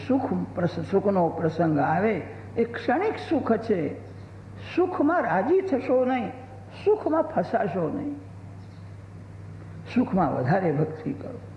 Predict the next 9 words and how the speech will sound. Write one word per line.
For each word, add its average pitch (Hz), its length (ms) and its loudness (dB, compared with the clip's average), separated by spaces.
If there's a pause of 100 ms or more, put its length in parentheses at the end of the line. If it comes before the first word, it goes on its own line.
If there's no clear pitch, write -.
(880)
દુઃખમાં 320 600 4
ગભરાશો 202 680 2
નહીં. 202 440 0 (1700)
ભગવાનનો 208 520 4
પ્રસાદ 135 460 -2
છે, 139 340 -6
ભગવાનની 165 540 2
કૃપા 135 520 -2
છે. - 500 -6